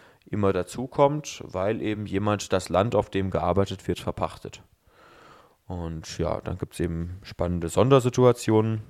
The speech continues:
Ähm, zum Beispiel hat er von einem,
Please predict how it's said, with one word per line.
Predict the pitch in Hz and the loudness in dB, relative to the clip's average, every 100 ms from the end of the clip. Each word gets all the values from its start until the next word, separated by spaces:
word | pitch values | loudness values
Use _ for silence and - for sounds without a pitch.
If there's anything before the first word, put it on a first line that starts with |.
| - _ _ _ _ _ _ _ _ - - - - | -20 _ _ _ _ _ _ _ _ -20 -16 -12 -6
Ähm, | 90 85 82 80 | -4 -2 -4 -8
zum | - 87 | -10 -8
Beispiel | 85 - - 87 85 85 - - - - _ | -6 -6 -6 -4 -2 -2 -6 -20 -20 -20 _
hat | - 85 | -8 -4
er | 85 | -4
von | 85 - 80 | -4 -6 -6
einem, | - 82 85 82 82 80 82 | -6 -6 -6 -6 -6 -6 -8